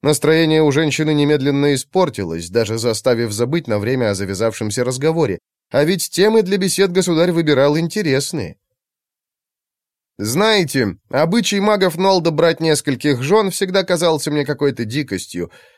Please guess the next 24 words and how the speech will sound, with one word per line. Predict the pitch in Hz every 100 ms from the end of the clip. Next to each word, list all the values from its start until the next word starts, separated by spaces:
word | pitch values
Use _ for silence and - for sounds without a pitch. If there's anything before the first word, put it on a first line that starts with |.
| _ _
Даже | 123 170 160 147
то, | 190 185
что | -
ему | 156 143
следует | 135 131 135 131 139 -
не | 135 135
только | 160 147 110 113
чародей | - 110 107 113 107
по | 120
всему | 107 135 143
Торну, | 139 170 196 214
вызывает | 196 190 190 190 185 160
с |
моей | 175 170
стороны | 156 - 151 156
одно | 147 135 143
лишь | 135 123
непонимание", | 135 113 117 110 104 87 78 76 - _ _
с | - -
мягкой | 120 - 104
улыбкой | 107 139 - - 127
поведал | 123 117 110 107
Бернар | 107 101 101 98
Угелит, | 104 131 175 135